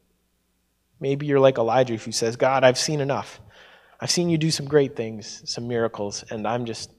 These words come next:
I'm just tired. It's enough. Take me to heaven now. I'm ready to go. I'm worn out." I feel like Elijah's prayer in the desert at Mount Sinai is, is that I thought prayer would have worked by now.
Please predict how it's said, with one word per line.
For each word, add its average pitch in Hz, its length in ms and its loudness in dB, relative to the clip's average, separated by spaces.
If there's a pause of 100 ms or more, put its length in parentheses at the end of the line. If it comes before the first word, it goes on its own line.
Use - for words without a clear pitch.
(120)
I'm 117 140 -12
just - 180 -16
tired. - 400 -10
It's - 180 -16
enough. 101 300 -14
Take - 240 -14
me 120 80 -10
to 117 80 -10
heaven 104 240 -10
now. 90 300 -14 (840)
I'm 117 120 -12
ready 113 240 -4
to 98 60 -16
go. 101 340 -6 (880)
I'm 120 120 -10
worn 123 220 -2
out." 120 220 -6 (1080)
I - 80 -8
feel 190 200 4
like 160 220 6
Elijah's 143 460 0
prayer 139 420 2
in 127 140 -4
the 123 80 -2
desert 123 400 2 (760)
at 101 120 -10
Mount 123 220 -2
Sinai 117 600 -4
is, 104 300 -4 (1400)
is - 140 -18
that - 480 -14
I 123 60 -10
thought 165 340 0
prayer 175 260 6
would 165 140 4
have 156 80 0
worked 190 300 0
by 113 140 -4
now. 90 280 -12